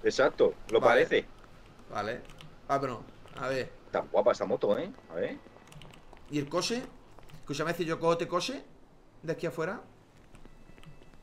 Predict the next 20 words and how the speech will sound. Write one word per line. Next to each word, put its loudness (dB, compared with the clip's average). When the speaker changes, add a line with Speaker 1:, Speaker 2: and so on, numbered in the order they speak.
Speaker 1:
Pues 10
voy 6
a 8
llamar 8
a 10
la 8
policía, 6
Pascual. 2
Speaker 2:
Porque -6
tú -2
eres -2
un -6
ciudadano -2
ejemplar, -2
¿no? -6
Como -8
la -2
película, -2
¿no? 4
Speaker 1:
Exacto. 2